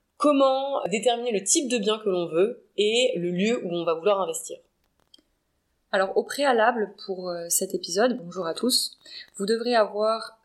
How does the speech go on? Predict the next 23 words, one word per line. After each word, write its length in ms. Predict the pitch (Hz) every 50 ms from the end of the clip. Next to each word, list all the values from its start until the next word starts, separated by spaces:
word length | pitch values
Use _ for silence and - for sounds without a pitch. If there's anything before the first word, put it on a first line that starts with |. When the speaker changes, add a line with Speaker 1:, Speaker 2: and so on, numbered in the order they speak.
| _ -
Speaker 2:
défini 460 | - 185 175 214 226 220 - 262 269 247
déjà 200 | 220 208 208 202
votre 260 | 196 196 196 - 202
pourquoi. 600 | 202 - - - - - 220 247 302 - - - _ _ _ _ _ -
Donc 100 | 190 185
pour 140 | - 202 -
ceci, 260 | 220 208 - - 240
on 80 | 226
fera 260 | 208 - - 196 190 180
un 40 |
rappel 320 | 175 185 185 185 208 208 208
à 80 | 190
l'épisode 400 | 185 180 180 196 190 185 196 190
numéro 320 | 185 185 180 180 180 175 180
trois, 280 | 180 - - 233 247
on 60 | 247 214
vous 120 | 185 190
le 40 | 185
mettra 300 | 180 175 180 - - 196
en 80 | 180
lien 180 | 175 175 185 214
en 60 | 214
dessous. 360 | 196 190 - - 247 277 269